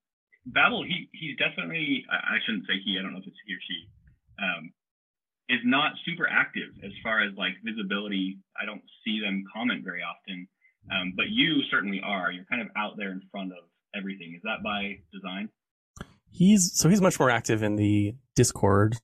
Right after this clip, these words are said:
Speaker 2: We're both also moderators of the Collapse Discord, which is actually a separate, there's a separate set of moderators and structure and rules there. It, it is independent. They can make their own decisions independent of the subreddit, but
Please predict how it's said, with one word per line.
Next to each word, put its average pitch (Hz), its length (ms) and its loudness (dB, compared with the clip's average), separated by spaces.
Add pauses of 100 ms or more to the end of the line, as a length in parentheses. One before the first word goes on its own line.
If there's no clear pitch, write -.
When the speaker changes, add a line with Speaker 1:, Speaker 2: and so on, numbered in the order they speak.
(220)
Speaker 2:
We're 123 100 6
both 139 320 6 (200)
also 117 680 8
moderators 104 540 6
of 98 100 4
the 98 80 2
Collapse - 400 4
Discord, 101 640 4
which 156 160 4
is 156 100 6
actually 175 300 6
a 117 120 6
separate, 110 500 2 (400)
there's 120 160 8
a 117 40 8
separate 143 400 8 (260)
set 117 180 4
of 107 60 2
moderators 101 420 6
and 98 100 2
structure - 300 2
and 98 160 2
rules 104 240 4
there. 101 400 4 (480)
It, 123 140 0
it 117 140 0
is 123 320 6 (520)
independent. 120 680 6
They 113 80 6
can 110 120 -2
make 110 100 2
their 104 100 2
own 101 60 4
decisions 101 400 2
independent 101 380 2
of 98 40 0
the 95 60 2
subreddit, 92 460 6 (180)
but - 300 4